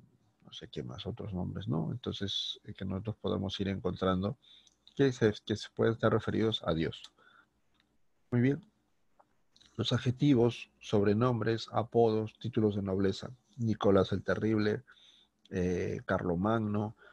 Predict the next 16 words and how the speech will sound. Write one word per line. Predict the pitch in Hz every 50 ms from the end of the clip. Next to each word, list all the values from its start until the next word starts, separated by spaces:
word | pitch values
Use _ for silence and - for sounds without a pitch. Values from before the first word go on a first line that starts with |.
| - _ -
Alejandro | 87 90 90 90 90 - - 98 92 - - 95 95
Magno, | 90 101 110 113 107 98 101 78 - - 123 - _ _ - - _ _ _ _ _ -
eh, | 90 87 87 90 90 87 87 85 - _
Papa, | - 101 92 - - - -
eh, | 95 90 87 85 -
Papa | 95 90 - - 87 85
Juan | - - 90 82 -
Pablo | - 104 98 95 98
segundo | - - 92 90 101 98 92 92
el | 87 87
Grande, | 95 98 113 120 104 92 85 82
por | - - - -
ejemplo, | - 92 85 82 - - 113 123 131 - _ _ _ _ _ _ _
¿sí? | - - 110 117 143 - - -
Son | - - - 107 110 110 110 110 107 107 104 104 101 101
sobrenombres, | - - 104 95 92 101 104 117 123 113 104 104 110 120 - - - -